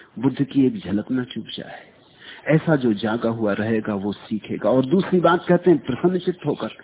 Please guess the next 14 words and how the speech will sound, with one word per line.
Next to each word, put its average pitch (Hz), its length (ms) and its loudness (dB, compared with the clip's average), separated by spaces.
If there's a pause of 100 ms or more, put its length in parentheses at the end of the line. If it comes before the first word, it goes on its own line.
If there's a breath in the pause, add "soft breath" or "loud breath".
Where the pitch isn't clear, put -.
(280 soft breath)
उदास 139 420 6
होकर 190 220 2
भी 190 140 0
मत 180 180 0
रहना 185 240 4
बुद्धों 131 340 -2
के 117 120 -6
पास। - 220 -10 (1500 loud breath)
मूर्छित 240 480 10
है 269 140 12
तो 254 160 6
सुन 277 240 6
न 277 160 8
पाओगे, 131 500 6